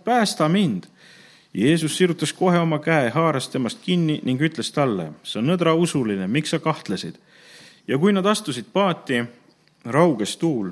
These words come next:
ja paadis olijad aga kummardasid teda ja ütlesid: "Tõesti, sina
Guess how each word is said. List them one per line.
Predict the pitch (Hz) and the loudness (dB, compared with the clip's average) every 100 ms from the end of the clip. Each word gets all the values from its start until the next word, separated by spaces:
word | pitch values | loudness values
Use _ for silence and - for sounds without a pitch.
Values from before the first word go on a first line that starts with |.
| 85 - - | -10 -20 -14
ja | 95 | -10
paadis | 139 160 151 123 131 | -4 -4 -4 -6 -4
olijad | 135 113 104 - - | -2 -2 -2 -6 -8
aga | 113 104 | -6 -4
kummardasid | 151 175 139 104 98 107 - | 0 2 2 0 -6 -10 -6
teda | 135 110 | -4 -2
ja | 113 | -2
ütlesid: | 123 104 92 82 - - - - - | -2 -6 -10 -14 -18 -20 -20 -8 4
"Tõesti, | 165 165 - | 6 4 0
sina | 131 160 147 | 0 4 4